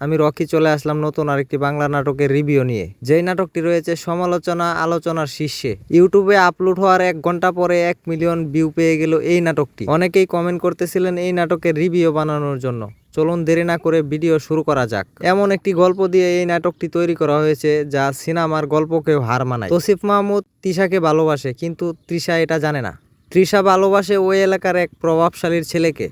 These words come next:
তাদের দুজনের সম্পর্ক নষ্ট করার জন্য তৌসিফ মাহমুদ আফরান চেষ্টা করে এবং কি সফল হন। তারপর তারা দুজনের ব্রেকআপ হয়ে যায়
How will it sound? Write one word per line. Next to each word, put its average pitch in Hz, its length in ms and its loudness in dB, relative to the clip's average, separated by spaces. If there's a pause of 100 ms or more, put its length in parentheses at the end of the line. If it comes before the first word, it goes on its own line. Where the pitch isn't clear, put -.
তাদের 170 320 4
দুজনের 190 380 4
সম্পর্ক 185 440 -2
নষ্ট 185 340 0
করার 175 320 0
জন্য 180 260 0
তৌসিফ 170 480 0
মাহমুদ 175 400 2
আফরান 165 420 0
চেষ্টা 147 340 -2
করে 117 320 -2
এবং 160 300 -2
কি 185 140 0
সফল 170 420 2
হন। 117 220 -2
তারপর 170 460 0
তারা 175 220 2
দুজনের 170 400 -2
ব্রেকআপ 147 420 -2
হয়ে 139 180 -4
যায় 101 220 -6